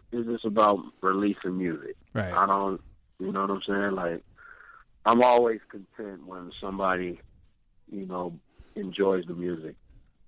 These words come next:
Speaker 1: That's just, that's what it's all about in my career. Some other, you know,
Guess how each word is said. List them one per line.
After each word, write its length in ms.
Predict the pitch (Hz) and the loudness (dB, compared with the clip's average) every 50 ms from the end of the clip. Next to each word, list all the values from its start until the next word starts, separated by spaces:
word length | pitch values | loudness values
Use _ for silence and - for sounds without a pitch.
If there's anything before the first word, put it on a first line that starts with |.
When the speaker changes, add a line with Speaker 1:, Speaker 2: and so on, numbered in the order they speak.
| _ _ _ - - - | _ _ _ -20 -18 -12
Speaker 1:
That's 240 | - 82 87 90 - - - | -4 -2 -2 -2 -2 -2 -4
just, 200 | 92 85 80 - - - - _ _ _ _ - | -6 -6 -6 -6 -14 -20 -20 _ _ _ _ -6
that's 200 | - 92 98 - - | -4 -4 -2 2 6
what 120 | 135 117 | 6 6
it's 120 | 107 - - | 6 6 2
all 240 | 104 101 101 95 95 | 4 4 4 2 2
about 420 | 90 98 107 107 101 95 80 - | 2 2 4 4 4 2 0 -6
in 80 | 82 87 | -8 -8
my 200 | 90 92 95 95 | -4 -4 -4 -4
career. 420 | - - - 85 82 82 80 - | -6 -8 -12 -10 -10 -10 -10 -8
Some 160 | - 113 117 131 | -4 0 2 2
other, 200 | 131 120 120 101 - - - - - - - - - _ _ _ _ - - | 2 2 2 -2 -6 -10 -14 -12 -12 -10 -12 -12 -14 _ _ _ _ -18 -10
you 100 | - 120 | -6 -2
know, 280 | 107 104 101 98 95 | 2 2 2 2 0